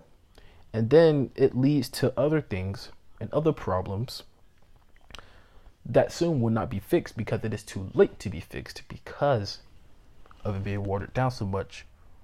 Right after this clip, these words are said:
by people who falsely said they are sick, quote unquote sick, right? And it's, <sighs> you, you, you can't blame them.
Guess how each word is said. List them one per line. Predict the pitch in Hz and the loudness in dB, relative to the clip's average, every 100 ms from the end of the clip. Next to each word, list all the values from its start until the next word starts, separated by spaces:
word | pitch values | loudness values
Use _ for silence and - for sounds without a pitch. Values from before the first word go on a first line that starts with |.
| - - - - | -20 -20 -20 -10
by | 107 104 90 92 | -2 2 2 0
people | - 110 98 101 | -2 -2 -2 -4
who | 98 104 - | -4 -6 -4
falsely | 107 98 - 98 90 98 - - - | -4 -4 -4 -8 -8 -8 -14 -20 -18
said | - 95 92 | -10 -8 -8
they | 101 | -6
are | 95 90 98 - - - - - - - | -2 -2 -4 -10 -20 -18 -16 -16 -12 -6
sick, | - - - - - - | -2 0 -2 -4 -10 -2
quote | 123 104 | 0 0
unquote | 101 110 101 - | -2 -6 -8 -10
sick, | - - - 127 - - - - - - - - - - | -14 -10 -2 -2 -2 -10 -18 -20 -20 -20 -20 -20 -20 -10
right? | - 113 - - - - - - - - - - - | -2 -2 -2 -12 -16 -16 -16 -16 -16 -14 -14 -12 0
And | 165 | 4
it's, | 175 - - - - - - - | 4 2 -6 -6 -10 -12 -10 -2
<sighs> | - - - - - - - - - - - - - - - - - - | 0 0 -2 -8 -12 -12 -12 -10 -10 -10 -10 -10 -10 -10 -10 -12 -12 -6
you, | 160 175 - | 0 0 2
you, | 190 - | 0 0
you | 175 | 4
can't | - 240 135 117 | 10 12 12 10
blame | 117 160 170 | 10 10 12
them. | 202 220 | 12 12